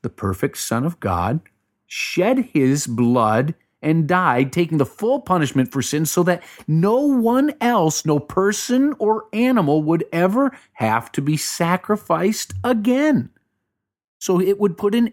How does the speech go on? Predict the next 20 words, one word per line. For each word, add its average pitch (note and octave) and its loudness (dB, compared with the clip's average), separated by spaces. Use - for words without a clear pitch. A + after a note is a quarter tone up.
end C4 2
to E3 2
that. F#2+ -4
No A3+ 2
more A#3+ 2
blood F#3+ 2
having D3+ 0
to C#3 -2
be B2+ 0
spilled F2+ -2
because A2 0
Jesus F3+ 0
was F3 2
perfect - 0
and G#2+ 0
he - 0
could - 0
pay C#3 0
for F#3+ 0
sin. F3+ -2